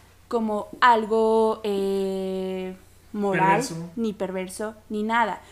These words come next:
Speaker 1: Tiene que ver con una función, y además una función que tiene dentro de sí muchos niveles. Una función pedagógica, porque para ellos era muy importante instruir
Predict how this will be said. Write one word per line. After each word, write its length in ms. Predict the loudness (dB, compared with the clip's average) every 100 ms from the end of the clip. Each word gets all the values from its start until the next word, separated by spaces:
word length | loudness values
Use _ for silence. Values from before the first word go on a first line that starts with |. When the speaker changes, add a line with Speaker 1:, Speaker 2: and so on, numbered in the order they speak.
| -16
Speaker 1:
Tiene 260 | -6 -4 -2
que 140 | -2
ver 180 | 0 -2
con 160 | -2 -2
una 220 | -2 -4
función, 580 | -4 -6 -4 -4 -4 -2
y 120 | 0
además 500 | 2 2 0 0 -2 -10 -20 -20 -18 -6
una 220 | -2 -2
función 600 | -2 -4 -4 -4 -4 -8 -16 -6
que 120 | -6
tiene 380 | -4 -6 -4 -4
dentro 280 | -6 -4 -4
de 60 |
sí 200 | -4 -4
muchos 480 | -2 0 0 -2 -6
niveles. 600 | -4 -2 -2 -4 -8 -16 -20 -8
Una 220 | -2 -2
función 560 | -2 -4 -4 -4 -4 -8 -10 0
pedagógica, 840 | 2 2 2 0 -2 -4 -4 -4 -2
porque 240 | -2 -2
para 260 | -2 0 0
ellos 260 | -2 -4
era 160 | -2 -2
muy 220 | -4 -2 0
importante 680 | 0 -2 -4 -4 -2 -4 -4
instruir 800 | -4 -4 -2 -2 -2 -6 -8